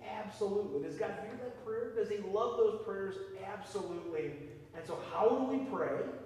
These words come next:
Well, all of our prayers are in faith, but we can pray simple. All right? So that's what I write down. How do we pray? We can pray simple prayers. All right. Uh, two thirty-two, why do we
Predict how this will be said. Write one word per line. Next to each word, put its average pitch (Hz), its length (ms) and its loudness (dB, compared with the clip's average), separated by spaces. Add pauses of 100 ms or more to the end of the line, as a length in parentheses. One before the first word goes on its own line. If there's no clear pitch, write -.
(300)
Well, 277 140 0
all 294 300 2
of 370 60 -2
our - 180 -2
prayers 208 240 6
are 208 260 4
in - 160 -4
faith, - 380 -2 (640)
but 196 160 0
we - 180 -2
can 285 260 -2
pray 202 420 0 (300)
simple. - 580 -6 (400)
All 127 140 -10
right? 156 180 -8
So 185 80 -6
that's 226 220 0
what 214 100 2
I 202 100 2
write 190 220 0
down. 170 380 -4
How 196 160 2
do 202 140 8
we 196 100 4
pray? 185 180 -2
We 190 120 0
can 185 200 2
pray 175 340 -2 (220)
simple 185 840 -2
prayers. 139 580 0 (1200)
All 147 120 2
right. 156 420 2 (220)
Uh, 156 500 6
two 214 200 -2
thirty-two, 185 840 4 (380)
why 202 580 6
do 208 160 4
we 196 80 2